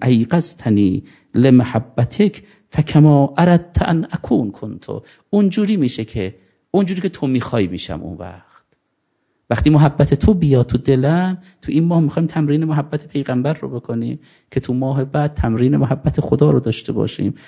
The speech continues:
اگر محبت خدا آمد، اونجوری می‌شیم که خدا دوست داره. «کما اردت ان اکون کنت»، اونجوری که تو دوست داری من اونجور بشم. خب دنبالش می‌فرماید: «الهی هب لی قلبا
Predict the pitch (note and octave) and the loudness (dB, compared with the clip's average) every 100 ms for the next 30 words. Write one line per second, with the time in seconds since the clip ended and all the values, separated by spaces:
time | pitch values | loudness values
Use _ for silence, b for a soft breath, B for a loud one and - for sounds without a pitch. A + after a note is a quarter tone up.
0 | B B F3 F#3 E3+ C3+ B2+ B2+ - - | B B 0 2 2 2 0 -2 -4 -6
1 | - C3 C3 C3 C#3 C#3+ F3+ - C3+ B2+ | -4 -2 0 2 2 4 2 2 0 0
2 | B2+ B2 B2 A#2 - - F2 D#2+ F2 - | -2 -2 -6 -8 -10 -10 -10 -10 -12 -14
3 | - D2 F2 F2 D#2+ - b b - G2 | -10 -10 -10 -14 -16 -20 b b -10 -4
4 | G2 E2+ - F#2+ E2+ - - F#2 - F2+ | -2 -2 -2 -6 -6 -12 -8 -6 -6 -12
5 | - F2+ D3+ D#3+ G2 E2+ D2+ - A#2 G#2+ | -6 -2 -2 -2 -4 -4 -6 -4 -2 -2
6 | G2+ G#2 G#2+ A2+ G2+ - G#2 G2+ C#3+ G2 | -4 -6 -10 -12 -12 -6 -4 -2 -4 -6
7 | B B A2+ G#2+ G2+ A#2+ A2 F2+ D2+ E2+ | B B 0 0 2 2 2 -2 -4 -8
8 | - D#2+ - b b - E3 - D3 C#3+ | -8 -10 -10 b b -8 -8 -4 0 2
9 | D3+ D3 C3+ A#2 B2 A2+ A2+ A2+ - B2+ | 4 2 0 -6 -4 0 0 -2 -2 0
10 | B2+ A2 A2+ A2 B2+ D3 - C3 A2+ C#3+ | 2 0 -2 -4 -6 -8 -6 -6 -4 -4
11 | C#3 A#2+ A2+ F#2+ | -6 -4 -2 -4